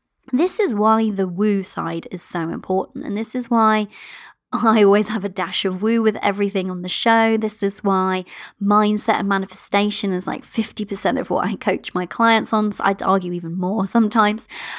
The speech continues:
This is why, um, all of my templates in the Limitless Mother template shop come with that dash of woo, because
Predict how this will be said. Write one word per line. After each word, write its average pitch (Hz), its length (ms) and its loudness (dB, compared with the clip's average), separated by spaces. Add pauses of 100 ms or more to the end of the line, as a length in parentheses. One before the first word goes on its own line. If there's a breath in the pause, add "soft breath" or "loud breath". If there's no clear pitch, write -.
(140 loud breath)
This 226 240 2
is 208 180 -2
why, 196 720 4
um, 196 340 0
all 233 220 4
of 240 80 2
my 240 140 6
templates 220 520 -2
in - 160 -6
the 185 60 -2
Limitless 175 380 -4
Mother 180 160 -2
template 185 420 -4
shop - 240 -4
come 220 300 4
with 196 180 2
that - 240 0
dash 175 300 -4
of 185 80 -4
woo, 170 180 0
because 180 340 -4